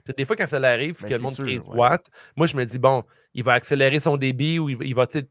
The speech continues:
Speaker 1: peut-être fucker un peu ce, la foule pour pas que le monde fasse juste what tout le long, tu sais. Parce que, tu sais, c'est une façon de voler le show qui est vraiment plate, là. Tu sais, mettons,
Speaker 2: Oui.
Speaker 1: exemple, tu sais, au lieu de
Speaker 2: Sauf
Speaker 1: faire
Speaker 2: que
Speaker 1: chanter, euh, Phénoménal, je trouve que c'était genre,
Speaker 2: Ouais,
Speaker 1: euh,
Speaker 2: ouais,
Speaker 1: c'était,
Speaker 2: ouais.
Speaker 1: c'était enjoué, c'était cool. Ou simplement deux,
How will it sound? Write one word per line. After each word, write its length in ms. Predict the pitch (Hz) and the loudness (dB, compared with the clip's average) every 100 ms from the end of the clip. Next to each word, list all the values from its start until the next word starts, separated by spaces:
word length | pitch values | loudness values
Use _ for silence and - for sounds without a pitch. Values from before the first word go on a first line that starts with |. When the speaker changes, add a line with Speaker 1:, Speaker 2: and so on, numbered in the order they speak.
| _ | _
Speaker 1:
peut-être 200 | - 143 | 2 2
fucker 300 | - 131 - | 4 0 4
un 120 | 143 127 | 2 2
peu 180 | 147 | 0
ce, 120 | 143 135 | 0 0
la 300 | 127 127 113 | 2 2 2
foule 260 | - 151 | 2 2
pour 100 | 131 | 2
pas 80 | 120 | -2
que 60 | 131 | -2
le 60 | |
monde 160 | 127 135 | -2 0
fasse 140 | 120 | 0
juste 200 | 127 - | 0 -2
what 180 | 131 135 | 2 2
tout 160 | - 131 | 2 -2
le 140 | 123 120 | 0 0
long, 200 | 127 165 | -2 -4
tu 120 | 160 | -10
sais. 80 | 170 _ _ _ - | -12 _ _ _ -4
Parce 180 | 123 - | -4 -2
que, 100 | 135 | -6
tu 60 | |
sais, 120 | 185 202 | -4 -8
c'est 120 | 139 | -6
une 60 | |
façon 200 | 123 131 | -6 -4
de 60 | 190 | 0
voler 200 | 139 131 | 2 0
le 60 | 120 | -2
show 200 | - 175 | -6 -6
qui 160 | 117 | -8
est 20 | 107 | -10
vraiment 560 | 107 113 127 120 110 | -4 0 0 0 -4
plate, 360 | - 123 123 - | -2 -2 -2 -6
là. 80 | 117 _ _ _ _ | -16 _ _ _ _
Tu 60 | 175 | 0
sais, 40 | |
mettons, 280 | 156 135 165 | 2 2 2
Speaker 2:
Oui. 60 | 147 | 0
Speaker 1:
exemple, 360 | 127 147 143 - | -2 -6 -6 -10
tu 60 | - - | -20 -8
sais, 60 | 156 | -4
au 120 | 143 | 0
lieu 100 | 143 | 2
de 40 | 165 | 6
Speaker 2:
Sauf 120 | 151 | 6
Speaker 1:
faire 40 | 151 | 6
Speaker 2:
que 80 | |
Speaker 1:
chanter, 440 | - 135 131 160 156 | 2 -2 -2 0 4
euh, 580 | 131 127 120 120 120 117 _ _ _ | 4 4 4 2 2 0 _ _ _
Phénoménal, 680 | 139 131 139 131 143 156 143 | -2 0 2 4 6 6 4
je 60 | - | -4
trouve 120 | 139 | -10
que 40 | - | 0
c'était 180 | 120 | 0
genre, 180 | 113 123 | 4 2
Speaker 2:
Ouais, 60 | 120 | 4
Speaker 1:
euh, 100 | 117 | 2
Speaker 2:
ouais, 60 | |
Speaker 1:
c'était, 220 | 104 101 117 | 0 -4 -6
Speaker 2:
ouais. 60 | |
Speaker 1:
c'était 140 | 101 120 | -4 -4
enjoué, 300 | 120 123 143 | -2 -2 -4
c'était 180 | 147 120 | -2 -4
cool. 200 | 147 165 | -2 -4
Ou 60 | 139 | -2
simplement 440 | 127 127 127 123 | 0 2 2 2
deux, 320 | 135 147 135 | 2 0 -2